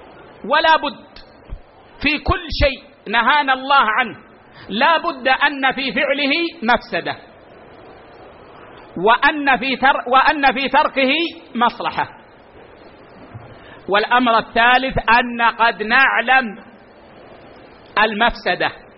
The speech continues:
بعينها وقد لا نعلمها، وكل لحكمة، وكل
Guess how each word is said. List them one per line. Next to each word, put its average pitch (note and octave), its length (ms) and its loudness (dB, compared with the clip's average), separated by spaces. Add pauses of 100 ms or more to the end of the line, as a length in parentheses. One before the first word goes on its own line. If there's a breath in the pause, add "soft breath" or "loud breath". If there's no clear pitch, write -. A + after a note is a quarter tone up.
(220)
بعينها G3 680 0 (1600 loud breath)
وقد D4 300 2
لا C4 220 2
نعلمها، G3+ 720 0 (1120)
وكل C#4 640 0
لحكمة، G#3 440 -2 (920)
وكل B3 720 -2